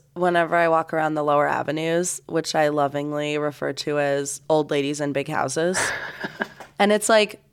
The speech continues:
Speaker 1: who, Salt Lake City School District is literally closing, about to close elementary schools.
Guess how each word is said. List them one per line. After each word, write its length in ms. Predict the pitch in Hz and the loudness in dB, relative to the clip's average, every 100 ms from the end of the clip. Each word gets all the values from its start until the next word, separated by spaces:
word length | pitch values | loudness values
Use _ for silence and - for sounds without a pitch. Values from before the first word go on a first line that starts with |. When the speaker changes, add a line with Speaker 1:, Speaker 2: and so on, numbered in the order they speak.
| _ _ _ 185 | _ _ _ -14
Speaker 1:
who, 400 | - 247 349 539 - _ - 190 | 0 4 6 4 -2 _ -18 -8
Salt 320 | - 277 339 | 0 4 4
Lake 120 | 359 | 4
City 220 | - 262 233 | 2 0 2
School 220 | - 208 | 2 2
District 360 | 202 - 180 | 0 -2 -2
is 200 | - 160 | -2 0
literally 400 | 185 214 233 208 | 2 4 4 2
closing, 760 | - - - 175 196 202 214 214 | 0 -6 0 4 4 4 2 0
about 260 | - 190 208 | 2 2 2
to 80 | 202 | -2
close 500 | - 170 175 196 - | -2 2 4 4 2
elementary 640 | 175 175 160 147 - - | 0 2 0 0 -2 -6
schools. 640 | 131 - - - - - | -6 -8 -6 -4 -4 -6